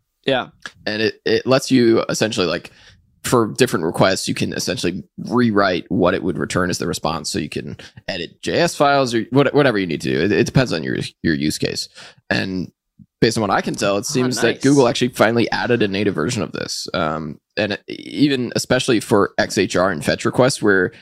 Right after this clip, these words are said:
Speaker 2: you wouldn't necessarily know what it's gonna be returned.
Speaker 1: Sure.
Speaker 2: So, uh, it seems like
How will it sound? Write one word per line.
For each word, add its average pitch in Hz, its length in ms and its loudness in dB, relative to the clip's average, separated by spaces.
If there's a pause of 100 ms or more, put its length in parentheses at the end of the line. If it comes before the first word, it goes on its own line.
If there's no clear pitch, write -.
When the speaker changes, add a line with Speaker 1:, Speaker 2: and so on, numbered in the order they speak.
(220)
Speaker 2:
you 101 180 2
wouldn't 92 540 0
necessarily 101 460 0
know 87 320 0
what 87 160 0
it's - 220 -12 (120)
gonna 98 160 0
be 87 100 -4
returned. 131 680 -2
Speaker 1:
Sure. 143 180 -2
Speaker 2:
So, 95 340 0 (580)
uh, 98 220 0
it 107 80 -4
seems 156 320 2
like 131 380 2